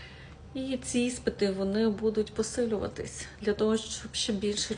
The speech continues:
людей потрясти, щоб вони ще більше почали пробуджуватись і згадувати, хто вони. Звичайно, ми з вами бавимося тільки в життя.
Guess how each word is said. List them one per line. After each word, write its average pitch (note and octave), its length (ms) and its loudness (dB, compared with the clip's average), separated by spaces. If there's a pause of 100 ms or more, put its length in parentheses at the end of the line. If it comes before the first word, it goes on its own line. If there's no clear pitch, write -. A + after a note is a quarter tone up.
людей G3 180 -2
потрясти, F#3+ 580 -4
щоб - 180 -2
вони G3+ 180 0
ще A3 260 6
більше G3 460 0
почали F#3+ 440 2
пробуджуватись G#3+ 960 -4
і F#3+ 80 2
згадувати, G3 520 -2
хто - 340 -8
вони. - 280 -8 (1700)
Звичайно, A#3+ 460 6
ми A#3 180 8
з A3 100 4
вами A3 420 6 (500)
бавимося G3 420 4
тільки F3+ 280 0
в F3 60 -2
життя. F#3 480 0